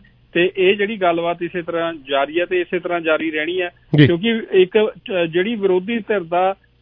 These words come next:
Speaker 1: ਤਕੜਾ ਹੋਣਾ ਬਹੁਤ ਜ਼ਰੂਰੀ ਆ ਸਰਕਾਰ ਨੂੰ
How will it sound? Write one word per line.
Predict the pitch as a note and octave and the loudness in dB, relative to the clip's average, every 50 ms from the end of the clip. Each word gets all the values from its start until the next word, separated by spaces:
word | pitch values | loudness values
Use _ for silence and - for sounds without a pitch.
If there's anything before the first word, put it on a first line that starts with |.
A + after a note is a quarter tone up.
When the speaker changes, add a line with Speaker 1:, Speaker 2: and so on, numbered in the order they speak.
| _ | _
Speaker 1:
ਤਕੜਾ | - F#3 F3+ - G3+ F#3+ G3 F#3 | 0 0 2 2 2 2 2 2
ਹੋਣਾ | F3+ F#3 F#3 F#3 | 2 -2 -6 -6
ਬਹੁਤ | F3+ E3 D#3 D3 D#3 D#3+ D#3 | -4 -2 -2 -2 -2 -4 -6
ਜ਼ਰੂਰੀ | D#3 D#3 D#3 D#3 D#3 D#3 D#3+ E3+ | -6 -8 -8 -8 -8 -4 -2 -2
ਆ | E3+ F3+ F#3 F#3+ _ _ _ _ _ _ - | 0 -2 -2 -4 _ _ _ _ _ _ -10
ਸਰਕਾਰ | - F3+ E3 - - D#3+ D3+ D3+ D#3 D#3 D#3+ E3 E3 F3 - - - | -8 -8 -6 0 4 4 6 6 6 4 4 2 0 -2 -10 -14 -14
ਨੂੰ | F#3+ D3+ D3+ D#3 E3 F3 | -12 -8 -6 -6 -6 -6